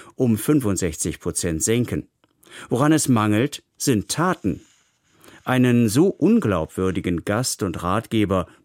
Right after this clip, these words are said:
braucht die Welt nicht. Der Petersberger Klimadialog ist zum Phrasendialog verkommen. Das Format braucht keiner. Ernsthaften Klimaschutz dagegen jeder, mehr denn je,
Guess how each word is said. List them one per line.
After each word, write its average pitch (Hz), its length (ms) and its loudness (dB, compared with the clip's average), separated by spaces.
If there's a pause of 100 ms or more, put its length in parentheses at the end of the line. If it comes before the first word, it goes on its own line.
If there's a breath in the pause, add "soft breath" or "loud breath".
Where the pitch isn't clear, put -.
braucht 95 360 -2
die 95 120 -2
Welt 95 300 0
nicht. 101 380 -2 (680 loud breath)
Der 101 80 2
Petersberger 120 680 0
Klimadialog 113 840 0 (280 soft breath)
ist - 200 -2
zum 101 180 0
Phrasendialog 95 1160 -2
verkommen. 104 560 -2 (460 soft breath)
Das 135 180 -2
Format 117 500 0
braucht 104 440 -2
keiner. 107 460 -2 (440)
Ernsthaften 117 880 -2
Klimaschutz 127 680 -2
dagegen 98 360 -2
jeder, 110 400 0 (320 loud breath)
mehr 95 360 2
denn 90 220 -2
je, 104 260 0